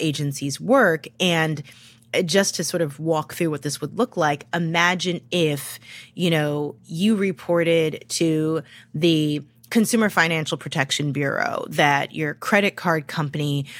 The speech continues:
was scamming you and charging you all these fees, and the C F P B went and found that they were doing that to tons and tons of people, and they say, "Stop doing that, and here's a fine, you have to pay it." They would have done all that in-house.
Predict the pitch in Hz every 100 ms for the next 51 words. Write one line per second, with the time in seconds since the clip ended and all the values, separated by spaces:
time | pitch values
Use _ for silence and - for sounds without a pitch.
0 | - 160 147 - 214 214 202 196 175 160
1 | - 143 139 180 175 165 160 156 139 139
2 | 143 139 - 233 226 208 196 - - 147
3 | 143 139 143 143 226 196 - 190 160 175
4 | 156 160 147 147 - 151 147 143 143 -
5 | - 160 170 160 151 147 175 165 156 135
6 | - - 135 - - 240 214 196 175 151
7 | 143 139 - 254 233 208 208 - - -
8 | 170 165 160 143 139 131 - 180 185 -
9 | 170 160 160 147 135 143 135 - 185 165
10 | 160 - 139 135 143 139 147 180 156 135
11 | - 139 254 254 - - - - 165 160
12 | 151 247 269 233 185 156 143 139 147 285
13 | 226 139 135